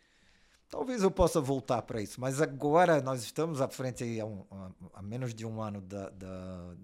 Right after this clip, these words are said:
da presidência da Unicred do, no, do Brasil, e, e é um sistema que precisa ser muito comunicado, principalmente pras novas gerações. O cooperativismo é uma coisa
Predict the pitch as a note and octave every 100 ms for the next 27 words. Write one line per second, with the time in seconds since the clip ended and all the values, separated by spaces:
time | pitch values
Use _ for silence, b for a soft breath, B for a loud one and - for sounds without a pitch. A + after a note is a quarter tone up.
0 | F#2+ - F#2 G2 - G#2+ G2 F#2 G#2+ G#2+
1 | F#2+ F#2+ F#2+ G2 F#2 F2 - - F#2+ F2
2 | E2+ - F2+ F#2 F2+ E2+ F#2 D3 B2 B
3 | B B B B B B B B _ B2
4 | B2 B2+ B2 - B2 B2 C3+ E3 D#3 -
5 | F3 F3 D#3 C3+ C3 - C#3+ E3 C#3+ -
6 | D3+ C3+ B2+ C3 D3+ D#3+ _ E3 D#3 -
7 | C#3 C3+ C3+ B2+ A#2+ - - B2+ C3+ C3
8 | A#2+ A#2+ C#3+ C3+ - B2 A2+ B2 - A2+
9 | A2+ G2 G#2+ G#2+ A#2 G#2+ G#2 G#2 G#2 F2+
10 | G2+ F2+ F#2+ - A#2+ D3 C3+ A#2+ B2 E3
11 | F3 F#3 F3+ - D#3+ D3+ D#3 D3+ C#3+